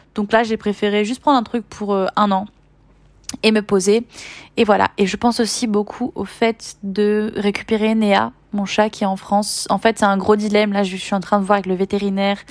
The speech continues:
de voir, bah, ce qui est le mieux pour elle, parce que je tiens énormément à elle et j'ai pas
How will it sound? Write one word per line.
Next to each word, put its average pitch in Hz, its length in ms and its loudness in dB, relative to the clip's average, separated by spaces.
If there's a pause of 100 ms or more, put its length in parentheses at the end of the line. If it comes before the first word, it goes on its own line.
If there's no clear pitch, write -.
(720)
de - 80 4
voir, 208 380 0 (360)
bah, 196 220 4
ce - 120 -8
qui - 160 -2
est 202 60 4
le 196 80 -2
mieux 202 160 2
pour - 300 -20
elle, 269 260 4
parce - 220 -4
que 202 120 0
je 190 280 -4
tiens 202 420 -2
énormément 190 500 2
à 196 100 0
elle 226 340 2
et 202 100 0
j'ai 196 140 -4
pas 196 360 2